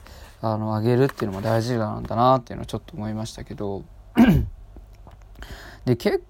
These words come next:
構女の子側の方で受けが良かったのは、なんか無印良品、無印良品のなんかお菓子系とか、あと映画系やっぱ食いつき良かったですね。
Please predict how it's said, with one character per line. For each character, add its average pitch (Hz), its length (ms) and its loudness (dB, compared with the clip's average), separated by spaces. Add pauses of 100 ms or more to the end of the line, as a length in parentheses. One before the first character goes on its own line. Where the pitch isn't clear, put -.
構 131 320 6
女 139 400 2
の 139 140 2
子 135 180 2
側 131 300 8
の 131 120 0
方 135 200 0
で 113 100 0
受 110 180 0
け - 20 4
が 123 100 4
良 110 100 0
か 110 80 -2
っ - 100 -6
た 110 120 -2
の 107 40 -2
は、 107 60 -2
な 113 40 -4
ん - 20 -4
か 117 80 -2
無 117 200 2
印 175 360 4
良 208 260 6
品、 - 220 -8
無 127 160 4
印 202 720 2
良 190 200 8
品 - 260 -4
の 113 80 -6
な 110 120 -2
ん 98 60 -8
か 107 100 -6
お 107 40 -4
菓 120 180 2
子 - 120 -8
系 120 200 0
と 120 120 -8
か、 98 480 4 (220)
あ 127 80 0
と - 100 -6
映 214 200 6
画 339 120 4
系 302 120 0
や 269 80 6
っ - 40 2
ぱ - 140 -6
食 - 160 -2
い 139 60 0
つ - 100 -12
き - 80 -4
良 165 80 0
か 156 80 2
っ 110 100 -4
た - 100 -16
で - 100 -10
す - 120 -14
ね。 73 260 -10